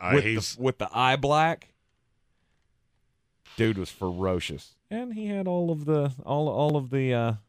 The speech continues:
Speaker 2: amazing play to back up the ferocious look.
Speaker 1: So, I didn't have Adrian Peterson.
Speaker 2: Really?
Speaker 1: No.
Speaker 2: How?
Speaker 1: I can explain it.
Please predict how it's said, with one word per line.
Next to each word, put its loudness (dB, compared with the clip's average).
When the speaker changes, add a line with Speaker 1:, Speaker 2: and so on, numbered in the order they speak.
Speaker 2:
amazing 2
play 0
to -2
back 0
up 2
the -2
ferocious 2
look. -2
Speaker 1:
So, -4
I 8
didn't 2
have -4
Adrian -10
Peterson. -16
Speaker 2:
Really? 2
Speaker 1:
No. -12
Speaker 2:
How? 2
Speaker 1:
I -6
can -8
explain -8
it. -16